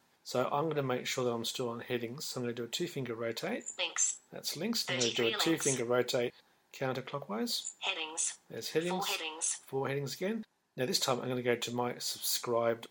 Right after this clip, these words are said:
Speaker 1: items for the newspapers. So one finger flick down.
Speaker 2: Main menu. Heading level two. My Loans. Heading level one. Items on loan. Heading level two. Items matching your subscriptions.
Speaker 1: Okay, items matching your subscriptions. One finger flick to the right.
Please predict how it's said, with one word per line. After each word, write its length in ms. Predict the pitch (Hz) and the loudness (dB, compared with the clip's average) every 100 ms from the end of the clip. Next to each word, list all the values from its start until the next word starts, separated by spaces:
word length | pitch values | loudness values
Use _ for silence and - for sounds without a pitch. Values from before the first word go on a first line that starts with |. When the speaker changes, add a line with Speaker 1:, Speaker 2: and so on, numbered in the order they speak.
| - | 0
Speaker 1:
items 420 | 113 117 113 110 | 0 2 -2 -4
for 120 | - | -6
the 80 | 113 | -8
newspapers. 640 | 110 104 - - 104 104 - | -6 -6 -6 -8 -8 -8 -8
So 160 | 123 | -4
one 180 | 123 147 | -4 -2
finger 240 | - 120 | 0 0
flick 200 | - 117 | 0 -4
down. 300 | - 143 151 147 - - 202 | -4 -2 -2 -6 -16 -10 -4
Speaker 2:
Main 220 | 202 190 | -2 -2
menu. 380 | 165 156 151 151 _ - | -6 -2 -4 -4 _ -4
Heading 280 | 202 190 180 | -2 0 -2
level 220 | 202 226 | -2 0
two. 320 | 220 196 160 165 _ - - | 2 0 -2 -8 _ -4 0
My 180 | 202 196 | 2 2
Loans. 380 | 165 160 - - - | 0 -2 -2 -4 -6
Heading 280 | - 185 180 | -2 0 -2
level 220 | 196 190 | -2 -2
one. 200 | 175 160 160 _ - | 2 0 -2 _ 0
Items 340 | 202 190 180 180 | 2 4 4 2
on 200 | 170 170 | 4 6
loan. 300 | 180 160 156 _ | 4 4 -4 _
Heading 300 | - 202 180 180 | -4 0 0 -2
level 220 | 208 226 | -4 2
two. 320 | 214 185 160 - - | 2 2 -4 -2 2
Items 380 | 202 190 180 190 | 2 2 2 0
matching 320 | 226 226 190 | 2 2 4
your 80 | 180 | 2
subscriptions. 880 | 175 - 202 170 - 170 160 - - - - | 2 2 2 2 4 4 2 2 2 -4 -8
Speaker 1:
Okay, 220 | 170 214 - | -6 -6 -4
items 320 | 123 120 104 | -2 -2 -4
matching 280 | 127 - 123 | -8 -6 -6
your 100 | 117 | -4
subscriptions. 720 | - - 190 185 233 226 - | -4 -4 -2 0 2 2 0
One 120 | 131 | -2
finger 260 | 120 131 120 | -2 -4 -4
flick 220 | - 139 | -4 -6
to 100 | - | -4
the 80 | 135 | -4
right. 160 | 220 | -4